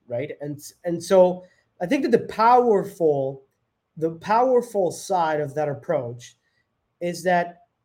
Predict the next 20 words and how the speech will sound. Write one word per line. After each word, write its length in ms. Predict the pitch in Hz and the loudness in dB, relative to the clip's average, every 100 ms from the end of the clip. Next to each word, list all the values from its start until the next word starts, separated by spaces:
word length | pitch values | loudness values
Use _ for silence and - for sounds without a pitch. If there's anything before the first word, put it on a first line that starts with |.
| _ _ _ _ _ _ _ _ | _ _ _ _ _ _ _ _
El 140 | 175 156 | -2 0
Salvador 460 | - 294 330 277 | 2 2 4 2
achieved 680 | 185 - 262 208 170 151 - 180 | 0 -2 -8 -6 -6 -10 -12 -6
in 120 | 170 | -4
a 80 | 170 | -4
matter 520 | 175 190 202 202 165 | 0 2 2 2 0
of 180 | 135 135 | -2 -8
months 840 | 147 160 160 120 - - - - _ _ _ _ _ _ _ | -6 -2 -2 -4 -12 -14 -16 -18 _ _ _ _ _ _ _
what 640 | 185 170 185 185 180 180 | -6 0 4 4 4 2
South 400 | - - 226 240 | -6 -2 0 2
America's 1040 | 226 196 190 196 196 190 - 180 165 160 - _ 131 131 | 2 2 2 4 4 2 0 0 2 -2 -8 _ -8 0
biggest 500 | 196 190 196 190 - | 2 2 0 -2 -6
cryptocurrency 1080 | 185 - 170 160 190 190 180 175 185 175 180 _ _ | -4 0 0 0 0 0 -2 -4 -8 -10 -12 _ _
exchange 920 | 156 151 - 208 190 156 139 135 - _ _ _ _ _ _ | -12 -12 -8 -2 0 0 -4 -8 -14 _ _ _ _ _ _
hasn't 460 | - 196 247 220 | 2 4 4 2
achieved 640 | 165 - 151 131 131 - _ _ _ _ _ | -2 -6 -12 -12 -12 -16 _ _ _ _ _
in 240 | 175 165 175 | -6 -6 -2
over 380 | 175 165 165 160 | -2 -2 -2 -2
nine 400 | 151 160 160 139 | -2 0 -2 -4
years. 540 | 127 123 - - _ | -8 -12 -16 -20 _